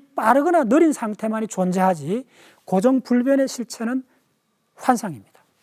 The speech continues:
간단히 말씀드리면 이것이 상대성 이론의 궁극적 그 보여주고자 하는 세계상이죠. 우주의 대부분의 공간은 진공이죠. 진공입니다. 아, 구체적으로 진공이 어디 있느냐 물으면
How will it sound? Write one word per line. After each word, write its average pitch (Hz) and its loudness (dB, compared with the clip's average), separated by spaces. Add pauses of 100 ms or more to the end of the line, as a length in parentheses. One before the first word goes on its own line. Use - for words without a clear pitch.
(640)
간단히 208 -4
말씀드리면 143 -12 (200)
이것이 233 -4 (440)
상대성 208 -6
이론의 202 -6 (920)
궁극적 233 -4
그 156 -8
보여주고자 180 -4
하는 151 -8
세계상이죠. - -16 (100)
우주의 240 -6
대부분의 226 -8 (840)
공간은 170 -12
진공이죠. 175 -14 (640)
진공입니다. 143 -20 (500)
아, 214 -8
구체적으로 262 -6
진공이 214 -10
어디 196 -8
있느냐 170 -12
물으면 160 -14